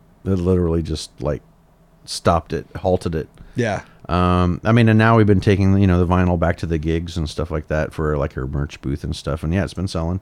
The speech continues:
Speaker 2: Yeah.
Speaker 1: A little bit online again too. Um,
Speaker 2: I mean, is there any, I know you guys have, well, you guys have some stuff upcoming, right?
Speaker 1: Uh, yeah, we got a ton of stuff coming up. Um, like, event-wise or
Speaker 2: Yeah,
Speaker 1: music-wise or
Speaker 2: both.
Speaker 1: whatever.
Speaker 2: That's,
Speaker 1: Yeah.
Speaker 2: that's what I wanna
Speaker 1: Um,
Speaker 2: t-, I wanna make sure I give you enough,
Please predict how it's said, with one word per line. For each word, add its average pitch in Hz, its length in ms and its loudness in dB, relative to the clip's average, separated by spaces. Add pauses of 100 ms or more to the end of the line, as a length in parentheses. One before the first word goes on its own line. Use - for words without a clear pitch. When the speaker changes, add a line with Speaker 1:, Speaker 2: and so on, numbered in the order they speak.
(160)
Speaker 2:
Yeah. - 220 -16
Speaker 1:
A - 140 -20
little 92 140 4
bit 92 140 2
online 87 360 0
again 87 220 -2
too. 85 240 -6 (140)
Um, 90 400 -6 (920)
Speaker 2:
I 139 80 -2
mean, 151 180 2
is 143 300 -4
there 135 260 2
any, 147 600 4 (140)
I 139 60 -2
know 139 140 6
you 147 160 2
guys 135 460 2
have, 123 540 -2 (300)
well, 147 140 4
you 190 80 2
guys 214 160 2
have 156 160 2
some 135 100 -2
stuff 131 260 -2
upcoming, 131 400 0
right? 117 300 -4 (1500)
Speaker 1:
Uh, 123 220 6
yeah, 127 220 6
we 127 100 6
got 135 140 6
a 107 40 2
ton 143 180 4
of 139 80 2
stuff 107 220 2
coming 101 220 2
up. 85 240 -2
Um, 98 580 4 (480)
like, 98 180 2
event-wise 131 580 4
or 127 80 6
Speaker 2:
Yeah, 180 240 6
Speaker 1:
music-wise 156 440 2
or 113 60 4
Speaker 2:
both. 190 160 6
Speaker 1:
whatever. 131 200 6
Speaker 2:
That's, 160 160 6
Speaker 1:
Yeah. 160 60 6
Speaker 2:
that's 170 200 6
what 208 80 6
I 196 80 6
wanna 120 180 6
Speaker 1:
Um, 120 60 6
Speaker 2:
t-, 113 60 6
I 110 80 4
wanna 180 180 2
make 170 140 0
sure 170 180 2
I 147 80 6
give 143 180 2
you 147 80 2
enough, 143 380 2